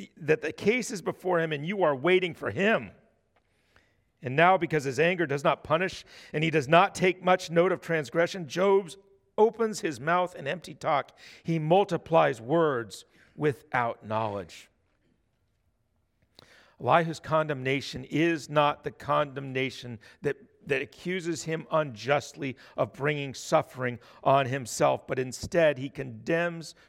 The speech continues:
Job for, for first justifying himself before God and then accusing God of injustice. Elihu closes this part of his arguments by giving us a foretaste of how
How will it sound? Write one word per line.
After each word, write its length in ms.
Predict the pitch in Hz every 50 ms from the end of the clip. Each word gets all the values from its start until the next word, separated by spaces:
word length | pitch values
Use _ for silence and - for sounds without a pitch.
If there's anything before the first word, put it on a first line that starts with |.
| _ _
Job 480 | - - 151 139 131 123 120 117 - - - _ _
for, 240 | - - 139 113 - - _ _ _ _ -
for 280 | 165 - - 151 131 - - _ _ -
first 320 | - 190 185 160 - -
justifying 640 | - - 185 185 175 - - - - - - 170 160
himself 560 | 156 151 143 - - - 165 147 143 131 - - - - - _
before 340 | 143 131 - - 151 151 143
God 360 | 113 139 139 131 131 127 -
and 220 | - 143 120 113 110
then 300 | 139 143 147 143 139 131 - - _ -
accusing 560 | - - - - 160 156 131 117 131 127 113 107
God 520 | 160 156 151 139 123 110 101 101 101 - _ - - - -
of 140 | - 117 120
injustice. 840 | 127 117 113 101 117 110 101 - - - - - - - - - - _ _ _ _ _ _ _ _ _ _ _ _ _ _ _ _ _ _ _ _ _ _ _ _ _ -
Elihu 300 | 120 123 123 123 120 113
closes 600 | - - - 143 147 147 127 131 131 120 - - - _ _ _
this 180 | - 139 123 -
part 400 | - - 135 139 139 143 143 - _ _ _ _ _ -
of 100 | 131 120
his 220 | 131 135 107 107
arguments 600 | 117 113 113 95 98 92 87 85 - - - - - - _ _ _ _ _ _ _ _ _ _ _ _ _ _ _
by 140 | - 110 107
giving 320 | 104 131 135 120 127 123 110
us 100 | - -
a 60 | 110
foretaste 680 | - - - 127 123 117 - - 156 185 185 - - -
of 80 | -
how 200 | - - 113 101